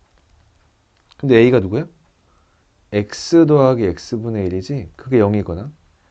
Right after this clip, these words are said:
X 더하기 X분의 일이 사이거나. 실근 나오는 건 합을 구하는 거고, 허근 나오는 건 곱을 구하래. X 곱해주니까 X 제곱 플러스 일은 영이고,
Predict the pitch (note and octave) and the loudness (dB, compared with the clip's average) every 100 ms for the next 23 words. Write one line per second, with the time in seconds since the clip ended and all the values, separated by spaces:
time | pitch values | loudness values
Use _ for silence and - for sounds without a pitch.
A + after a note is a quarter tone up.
0 | _ _ _ _ - G2+ G2+ - C3+ A#2+ | _ _ _ _ -6 -6 -6 -4 0 0
1 | A2+ G#2 G2 F#2 F2+ - - G#2+ G#2 G2 | 2 0 0 -4 -4 -10 -8 -6 -4 -4
2 | F2+ C#3 E3+ _ _ - A#2+ F2+ C#2 D2+ | -4 -6 -8 _ _ -12 -10 -10 -12 -20
3 | _ _ _ _ _ _ _ - _ _ | _ _ _ _ _ _ _ -20 _ _
4 | _ _ - - - _ _ _ _ - | _ _ -20 -20 -20 _ _ _ _ -14
5 | - F#3+ G3+ F#3+ E3+ D3 C3 A#2 A#2 E3+ | -2 0 2 2 2 2 0 -4 -4 -2
6 | E3+ D3+ A2+ G2 F2 E2+ C3 F#2 D#2 _ | -2 0 0 -2 -6 -6 -8 -8 -14 _
7 | _ _ - D#3+ E3+ D3 A2+ G2 F2+ E2 | _ _ -8 -2 0 0 -2 -4 -6 -8
8 | G2+ G2 E2+ C#2 D2 B2+ _ _ _ _ | -10 -10 -10 -12 -14 -16 _ _ _ _
9 | _ _ _ _ _ _ _ - C#3 D3+ | _ _ _ _ _ _ _ -6 -6 2
10 | E3+ C#3 D3+ B2 A2+ - A#2 E2 C3+ C#3 | 2 2 -2 -2 -6 -6 -8 -6 -10 -10
11 | - F#3 F3+ E3+ D#3+ D3+ - E3+ E3+ E3+ | -2 2 4 4 4 0 -8 -2 -2 -2
12 | - C3+ A2 G2 E2 E2 D#2 | -4 -4 -4 -6 -6 -8 -12